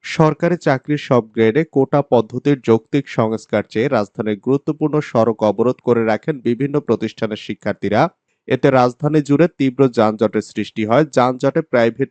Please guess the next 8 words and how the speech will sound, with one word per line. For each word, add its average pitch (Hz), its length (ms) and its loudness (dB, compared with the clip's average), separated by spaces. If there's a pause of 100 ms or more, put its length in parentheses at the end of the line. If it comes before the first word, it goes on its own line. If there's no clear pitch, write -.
কার 113 240 0
নিয়ে 127 200 -4
ঢাকা 120 500 -4
এক্সপ্রেসওয়েতে 120 760 -2
আটকা 101 320 -4
পড়েন 104 360 0 (360)
ইউরোপীয় 156 640 4
ইউনিয়নের 127 600 2